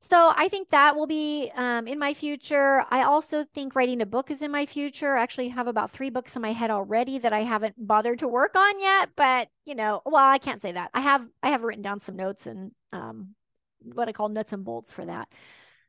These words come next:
So that's in the future. I see myself making sure that I,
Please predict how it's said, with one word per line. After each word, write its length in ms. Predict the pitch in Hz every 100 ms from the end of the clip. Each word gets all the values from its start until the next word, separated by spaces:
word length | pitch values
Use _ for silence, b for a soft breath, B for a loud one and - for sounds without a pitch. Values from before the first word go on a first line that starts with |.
| _
So 80 | 370
that's 240 | 392 392
in 80 | 381
the 80 | 349
future. 960 | - 311 302 - 294 277 277 277 262 - -
I 200 | 302 370
see 200 | - 415 494 508
myself 420 | - 415 403 -
making 440 | 330 349 349 370
sure 260 | 370 370 370
that 120 | 349
I, 480 | 359 349 349 339 -